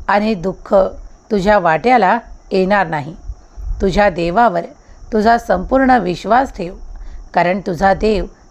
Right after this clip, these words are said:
तुझी काळजी घेतो, तुझ्या बाजूने तुझे केलेले प्रयत्न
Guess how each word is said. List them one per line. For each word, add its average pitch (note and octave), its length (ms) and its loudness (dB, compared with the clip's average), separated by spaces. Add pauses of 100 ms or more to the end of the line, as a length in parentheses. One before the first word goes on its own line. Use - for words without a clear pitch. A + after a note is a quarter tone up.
(160)
तुझी A#3 220 2
काळजी E3+ 460 -2
घेतो, - 360 -10 (500)
तुझ्या B3+ 240 4
बाजूने G#3+ 520 0 (500)
तुझे A#3 240 4
केलेले G3 440 -2
प्रयत्न G3+ 560 0